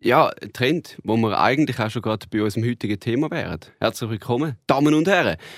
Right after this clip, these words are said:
Wir sind nämlich heute beim Thema Trends. Und zwar Trends aus unserer Jugend, aus unserer frühen Vergangenheit oder auch aktuelle Trends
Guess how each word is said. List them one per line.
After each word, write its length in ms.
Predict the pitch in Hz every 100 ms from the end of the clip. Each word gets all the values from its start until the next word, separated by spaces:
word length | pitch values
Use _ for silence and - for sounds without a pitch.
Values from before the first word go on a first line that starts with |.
| -
Wir 120 | - 123
sind 160 | 131
nämlich 300 | 127 120 120 - -
heute 220 | 135 143 -
beim 280 | 120 117 -
Thema 440 | - 117 117 113 87 _
Trends. 640 | - 101 123 160 120 - -
Und 200 | 104 -
zwar 240 | 98 98
Trends 360 | - 117 123 -
aus 100 | 95
unserer 320 | 95 92 85 82 - -
Jugend, 380 | 143 185 180
aus 100 | 143
unserer 400 | 110 101 98 95 101
frühen 340 | - 120 117 113
Vergangenheit 720 | 101 98 117 131 120 120 - - - -
oder 340 | 113 131 113
auch 280 | 98 101 -
aktuelle 640 | 101 - - 104 101 101 - _ _
Trends 540 | - 98 101 104 -